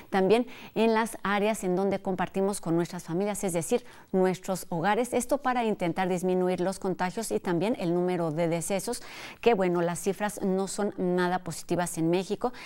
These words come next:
Se suman ya ciento ochenta mil personas que han perdido la vida a causa de la enfermedad de covid diecinueve. Y se sabe, de acuerdo al, las, eh, a la, a las voces oficiales, que las entidades con mayor número de contagios son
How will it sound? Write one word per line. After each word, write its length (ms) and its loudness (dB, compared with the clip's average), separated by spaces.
Se 120 0
suman 360 2
ya 160 2
ciento 320 0
ochenta 380 -2
mil 200 0
personas 460 -2
que 100 -4
han 80 0
perdido 420 0
la 200 -2
vida 320 0
a 100 0
causa 380 0
de 80 2
la 80 2
enfermedad 560 -2
de 180 -2
covid 320 0
diecinueve. 640 0
Y 120 2
se 100 2
sabe, 380 0
de 80 0
acuerdo 580 0
al, 220 0
las, 400 0
eh, 240 0
a 120 0
la, 100 0
a 120 0
las 200 2
voces 260 -2
oficiales, 640 0
que 120 2
las 180 0
entidades 480 0
con 140 -2
mayor 280 2
número 300 2
de 120 0
contagios 520 -2
son 160 -2